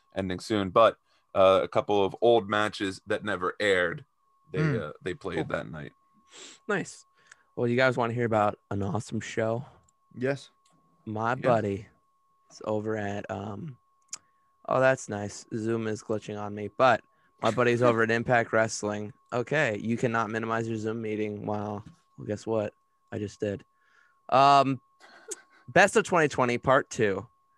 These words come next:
Speaker 3: uh, opens up, uh, it's Tuesday, and you know what that means.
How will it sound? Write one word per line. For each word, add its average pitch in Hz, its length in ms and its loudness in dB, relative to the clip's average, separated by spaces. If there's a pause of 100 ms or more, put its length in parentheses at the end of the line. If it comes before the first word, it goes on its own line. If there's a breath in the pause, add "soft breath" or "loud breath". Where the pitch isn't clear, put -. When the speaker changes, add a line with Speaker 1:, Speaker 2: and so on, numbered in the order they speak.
(440)
Speaker 3:
uh, 110 240 4
opens 131 500 2
up, 117 220 4 (800)
uh, 110 200 0
it's 113 220 -2
Tuesday, 131 640 4
and 113 80 -4
you 113 100 -4
know 123 120 2
what 139 140 2
that 110 220 4
means. 107 500 -6